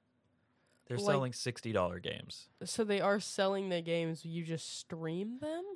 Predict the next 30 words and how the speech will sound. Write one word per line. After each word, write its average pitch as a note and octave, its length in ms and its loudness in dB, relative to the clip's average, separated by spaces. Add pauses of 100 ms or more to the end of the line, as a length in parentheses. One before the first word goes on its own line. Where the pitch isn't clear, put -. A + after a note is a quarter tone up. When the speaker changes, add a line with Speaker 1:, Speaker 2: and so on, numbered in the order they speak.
Speaker 1:
Yes. F#2 340 -4
So - 220 -8
you G2 160 -4
have G#2+ 260 -4
to - 80 -10
pay - 400 -4
still F#2+ 480 -2 (680)
to G#2 100 -4
play A2+ 320 2
them. F2+ 360 -2 (100)
Speaker 2:
That's G#3 260 -4 (440)
Speaker 1:
Like, G#2 180 2
Speaker 2:
stupid. - 500 -8
Speaker 1:
yeah. F2+ 320 0 (100)
Like, A#2 220 2
their C#3+ 120 2
selling D#3 360 2
point C3 280 0
at - 200 -6
first G2+ 340 2
was F#2 260 0
that G2 120 -2
you F2 80 -8
could - 140 -12
play F#2+ 140 -6
Destiny F2 460 -8
for - 160 -14
free - 260 -10
on - 160 -10
it. C3+ 120 -12